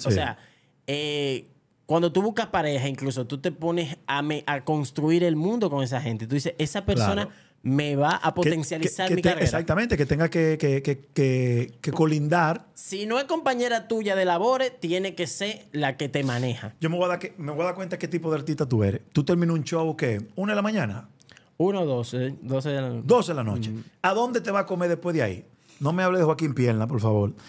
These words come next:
Speaker 2: Dije que tú te pa-, no me hagas como Fraimer. Dije que él va al... ¿cómo se llama el picapollo de los chinos que tú me dijiste?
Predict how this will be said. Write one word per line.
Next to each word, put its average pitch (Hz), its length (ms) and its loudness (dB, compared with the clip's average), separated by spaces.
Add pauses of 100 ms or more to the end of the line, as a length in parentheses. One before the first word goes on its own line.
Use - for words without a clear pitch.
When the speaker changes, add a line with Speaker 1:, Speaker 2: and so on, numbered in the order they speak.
(200)
Speaker 2:
Dije 143 240 6
que 131 80 6
tú 156 120 2
te 151 120 2
pa-, 185 160 -2
no 156 120 4
me 190 100 4
hagas 185 120 6
como 165 180 4
Fraimer. 127 420 6
Dije 123 200 4
que 139 120 4
él 147 120 6
va 170 360 6 (440)
al... 147 220 2 (480)
¿cómo 180 180 0
se 180 80 0
llama 196 120 2
el 175 60 0
picapollo 190 420 2
de 185 60 2
los 180 80 2
chinos 185 200 0
que 185 60 0
tú 190 80 -4
me 190 100 0
dijiste? 202 280 -2